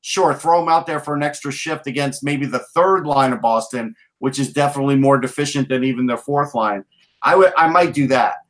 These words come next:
And, and Boston will do the same with Bergeron if somebody's having a great game, or, you know, or, or Pastrnak. But end of the day, I think the only rust that will be on Columbus will be, you know, five, six, seven, eight minutes of the first period.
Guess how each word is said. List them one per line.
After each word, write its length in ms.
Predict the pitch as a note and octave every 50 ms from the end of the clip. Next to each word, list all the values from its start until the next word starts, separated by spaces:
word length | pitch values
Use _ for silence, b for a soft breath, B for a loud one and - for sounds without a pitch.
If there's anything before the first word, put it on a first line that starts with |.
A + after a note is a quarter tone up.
| _ _ _ -
And, 100 | F3 F3
and 180 | - F#3+ G3
Boston 340 | F#3+ F#3 F#3 F#3 F#3 - E3
will 100 | D#3+ C3+
do 120 | C#3 D3+ C3+
the 80 | C3
same 280 | B2+ - D3+ C#3+ C#3+ C3+
with 120 | B2+ B2+
Bergeron 420 | C#3+ D3 D3 D3 - C#3 B2 A#2+ B2
if 80 | -
somebody's 340 | - C3+ B2+ B2+ B2+ B2 B2
having 220 | C3 B2 A#2+ A#2+
a 60 | A#2 A#2
great 240 | B2 A#2+ A#2+ A#2
game, 260 | - A#2 A#2 A#2 B2+ C#3
or, 200 | C#3+ C#3+ C#3 D3+
you 80 | D#3
know, 280 | C#3 A#2+ A#2 B2 A#2+ -
or, 240 | - C3 C3+ C3 -
or 340 | - - C3 C3 B2+ B2 - _ _ _
Pastrnak. 560 | - B2+ C3 C3 - - A2+ G#2+ G2+ F#2 - _
But 220 | C#3 C3+ B2+ B2+ b b b b _ _ _ _ _ _ _ _ _ _ _ _ _ _ _ _
end 160 | - E3+ G3+ A3+
of 140 | B3 F#3+
the 80 | F3+ D3+
day, 580 | C3 D#3+ D#3+ D#3+ D#3 C#3 B2+ A#2+ A#2+ A#2+ - _ _ _ _ _ _ _ _ _ _ _ _ _ _ _ _ _ _
I 140 | - D#3+ G3
think 240 | F#3+ G#3+ G3+ E3 -
the 100 | D#3 D#3
only 200 | D#3+ F3+ F#3 E3+
rust 340 | C#3+ D3 D#3 E3 D#3+ - -
that 160 | D3 C3+ C#3+
will 80 | C#3+
be 160 | A#2 C#3+ D3 C#3+
on 180 | C#3 C#3 C3
Columbus 420 | - C#3+ C#3 D#3 E3 - D#3+ - -
will 100 | D3+ C3+
be, 140 | E3+ F3+
you 100 | G3 A3
know, 260 | A3 D3+ D3+ - - - - _
five, 280 | - B2+ C3 C#3 C#3 C#3
six, 380 | - - D3 C#3+ C#3+ - - -
seven, 280 | C#3 C#3 C3+ C#3+ C3+
eight 220 | C3 C3+ C#3+ C3 C3
minutes 320 | C#3 C#3 C#3 C#3 C#3 -
of 80 | C#3+ B2+
the 80 | C3
first 340 | B2+ C#3 C3+ B2+ B2+ - -
period. 480 | - D#3+ D#3 D3+ C#3 B2 A#2+ A#2 A2+